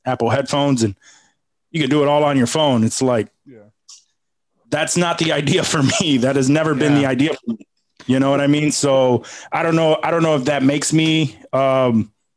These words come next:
Speaker 1: some, you know, I, I don't know if that's a smart thing on my part, or, or, or, you know, or,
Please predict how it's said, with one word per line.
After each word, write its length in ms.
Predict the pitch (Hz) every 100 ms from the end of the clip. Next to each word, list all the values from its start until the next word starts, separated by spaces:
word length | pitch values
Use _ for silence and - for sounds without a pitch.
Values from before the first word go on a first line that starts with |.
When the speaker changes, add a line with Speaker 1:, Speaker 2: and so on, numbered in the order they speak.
| _ _ _ _ _ _ _ _
Speaker 1:
some, 420 | - 156 143 135 131
you 120 | 143
know, 140 | 123
I, 300 | 113 127 123 151
I 20 |
don't 100 | 151
know 120 | 151
if 60 | 139
that's 200 | 135 131
a 60 |
smart 280 | - 151 147
thing 160 | 156 139
on 80 |
my 200 | 135 147 135
part, 320 | 151 147 139
or, 280 | 127 123 -
or, 420 | 117 113 120 117 120
or, 460 | 127 135 127 123 127
you 160 | 135
know, 180 | 123 120
or, 460 | 123 127 123 113